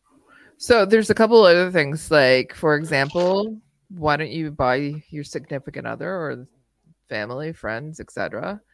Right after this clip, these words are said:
Why don't you get them memberships to the advocacy, advocacy groups or for the organizations like ipsec, um, C C F R,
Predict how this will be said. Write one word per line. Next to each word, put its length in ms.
Why 100
don't 60
you 80
get 180
them 180
memberships 540
to 140
the 100
advocacy, 760
advocacy 540
groups 320
or 240
for 360
the 460
organizations 840
like 180
ipsec, 500
um, 640
C 240
C 160
F 160
R, 520